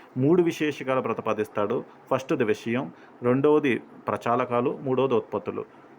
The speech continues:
విషయంలో ఫైవ్ ఫ్యాక్టర్స్ ఉంటాయి, ప్రచాలకాల్లో ఫైవ్ ఫ్యాక్టర్స్ ఉంటాయి, ప్రొడక్ట్స్‌లో, ఉత్పత్తుల్లో సిక్స్ ఫ్యాక్టర్స్ ఉంటాయి. మొత్తం మీద ఫైవ్ ఇంటూ ఫైవ్ ఇంటూ సిక్స్, that is వన్ ఫిఫ్టీ కారకాల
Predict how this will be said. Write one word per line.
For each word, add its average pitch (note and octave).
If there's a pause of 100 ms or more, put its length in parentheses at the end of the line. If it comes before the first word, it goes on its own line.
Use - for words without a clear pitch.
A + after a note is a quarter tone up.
(100)
విషయంలో F3+ (140)
ఫైవ్ B2
ఫ్యాక్టర్స్ A#2+
ఉంటాయి, G2+ (280)
ప్రచాలకాల్లో E3+
ఫైవ్ C#3+
ఫ్యాక్టర్స్ B2
ఉంటాయి, G2 (300)
ప్రొడక్ట్స్‌లో, D3+
ఉత్పత్తుల్లో E3+
సిక్స్ -
ఫ్యాక్టర్స్ A#2+
ఉంటాయి. G2+ (180)
మొత్తం C#3
మీద F3
ఫైవ్ C#3+
ఇంటూ D3
ఫైవ్ C3
ఇంటూ C3
సిక్స్, D#3+
that A#2
is A#2
వన్ A2
ఫిఫ్టీ C3+
కారకాల A2+